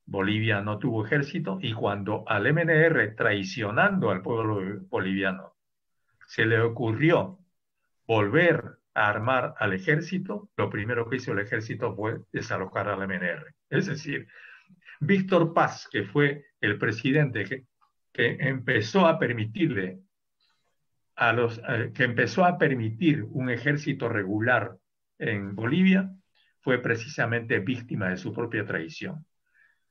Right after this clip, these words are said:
El primer de-, derrocamiento que hizo ese ejército regular vía Barrientos fue precisamente contra Paz Extensor. Entonces,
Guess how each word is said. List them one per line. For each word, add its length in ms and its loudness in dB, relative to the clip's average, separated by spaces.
El 240 2
primer 360 4
de-, 260 4
derrocamiento 800 2
que 160 2
hizo 260 -2
ese 160 -2
ejército 480 -4
regular 600 0
vía 340 0
Barrientos 640 -2
fue 240 -2
precisamente 800 -6
contra 340 -6
Paz 240 -10
Extensor. 500 -18
Entonces, 540 -2